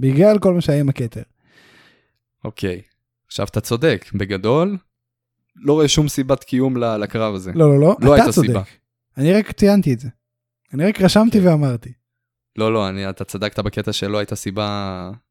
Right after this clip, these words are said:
Speaker 2: הגיונית לק-, לקרב,
Speaker 1: אה, אוקיי.
Speaker 2: אה, אם לא ה-King of the Ring.
Speaker 1: כן.
Speaker 2: אה, זה, זה, זה, כאילו, לגמרי ראיתי שאני הולך להעביר את הקרב הזה. מההתחלה.
Speaker 1: כן.
Speaker 2: עכשיו תראה,
Speaker 1: <laughs>
Speaker 2: נהיה פה קטע מעניין.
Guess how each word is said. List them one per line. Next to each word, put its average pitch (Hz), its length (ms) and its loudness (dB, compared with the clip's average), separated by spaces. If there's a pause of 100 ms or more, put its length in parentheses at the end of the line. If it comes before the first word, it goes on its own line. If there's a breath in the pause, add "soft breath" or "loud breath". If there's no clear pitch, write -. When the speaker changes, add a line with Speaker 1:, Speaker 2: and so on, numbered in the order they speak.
(140)
Speaker 2:
הגיונית 107 480 -4
לק-, 104 180 -8 (100)
לקרב, 107 280 -8 (120)
Speaker 1:
אה, 160 60 4
אוקיי. 107 340 2
Speaker 2:
אה, 143 80 6
אם 123 100 6
לא 113 160 4
ה-King 110 320 -2
of - 20 -12
the - 60 -8 (120)
Ring. 95 220 -6
Speaker 1:
כן. 143 140 6 (340)
Speaker 2:
אה, 101 420 -10 (140)
זה, 113 240 -8
זה, 117 220 -4
זה, 117 60 -4 (300)
כאילו, 135 220 4
לגמרי 139 440 4
ראיתי 135 240 2
שאני 123 220 2
הולך 123 200 0
להעביר 117 220 0
את - 80 -8
הקרב 104 280 -4
הזה. 95 160 -8 (480)
מההתחלה. 110 440 -4 (680 loud breath)
Speaker 1:
כן. 156 120 6
Speaker 2:
עכשיו 123 260 2
תראה, 135 280 6 (260)
Speaker 1:
<laughs> - 280 -2
Speaker 2:
נהיה 123 160 0
פה - 120 4
קטע 151 280 2
מעניין. 131 520 0